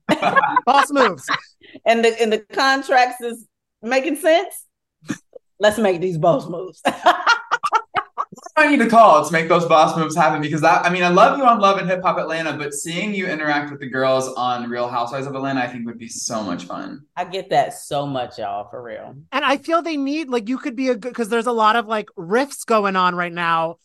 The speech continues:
Speaker 2: And I almost, when I look at your Instagram, I'm like, "Wait, she's friends with every single person." I think they need you to kind of mend some fences.
Speaker 1: Bring it all back together. I'm like, "Lord," but you know what? They be having a lot going on. And I'm like, "Y'all," they be talking about Love and Hip Hop Atlanta, but Housewives,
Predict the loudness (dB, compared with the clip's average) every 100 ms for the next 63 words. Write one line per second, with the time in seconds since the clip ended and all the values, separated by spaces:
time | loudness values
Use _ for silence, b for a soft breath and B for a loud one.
0 | _ _ 0 0 0 -2 -2 -2 -2 -4
1 | -4 -6 -8 -6 -6 -8 -8 -6 -6 -6
2 | -10 -8 -8 -2 -2 -2 -4 -4 -6 -10
3 | -10 -8 -6 -6 -6 -12 b b -4 -2
4 | -2 -2 -2 -2 -2 -2 0 2 2 0
5 | -6 -8 -6 -4 -6 -6 -6 -4 -6 -8
6 | -12 -10 -14 -14 _ -6 -2 0 0 0
7 | 0 0 -2 -2 -2 0 0 -2 -2 -2
8 | 0 0 0 -2 -4 -6 -4 -2 0 0
9 | 0 -2 -2 -2 0 0 -2 -4 -6 -4
10 | -4 -6 -8 -10 -4 -2 -2 -8 -12 -6
11 | -4 -6 B B -2 0 2 2 2 0
12 | 0 2 4 2 2 -4 -2 -2 -2 -4
13 | -4 -2 -2 -2 -6 -6 -4 0 0 -4